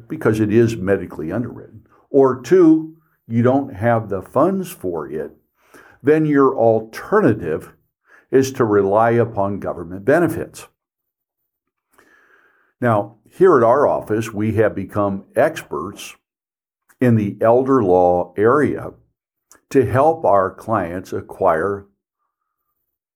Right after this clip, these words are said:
Medicaid benefits and what is called veterans benefits for those who have a wartime service.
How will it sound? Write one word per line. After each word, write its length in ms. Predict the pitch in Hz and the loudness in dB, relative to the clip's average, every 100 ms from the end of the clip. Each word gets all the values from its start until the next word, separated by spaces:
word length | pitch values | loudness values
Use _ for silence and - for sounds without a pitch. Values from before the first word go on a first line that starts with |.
| _ _ _ _ _ _ _ - | _ _ _ _ _ _ _ -8
Medicaid 840 | 110 117 147 160 160 117 95 98 | 0 2 2 0 -2 0 0 -2
benefits 640 | 87 78 78 78 85 107 - - _ _ _ _ _ _ _ _ _ | -6 -6 -6 -6 -6 -6 -14 -20 _ _ _ _ _ _ _ _ _
and 480 | 123 123 113 107 - _ | 0 2 2 -2 -12 _
what 160 | - 120 | 0 2
is 160 | 117 - | 2 -2
called 420 | - 101 92 - - | 0 2 2 -4 -18
veterans 600 | 80 120 151 156 98 - | -4 0 2 0 -2 -6
benefits 800 | 85 73 65 76 71 - - _ _ _ _ | -8 -10 -10 -10 -10 -12 -20 _ _ _ _
for 240 | - 113 | 0 0
those 540 | 107 113 110 117 117 117 - _ _ | 2 2 4 4 2 -6 -18 _ _
who 200 | - 117 | 0 0
have 480 | 87 85 85 90 - _ - | 0 -2 -2 -4 -10 _ -4
a 80 | 107 | -4
wartime 680 | 92 95 98 - 92 90 | 0 0 -2 -4 -4 -4
service. 600 | 90 170 175 - - - | -4 0 0 0 -8 -16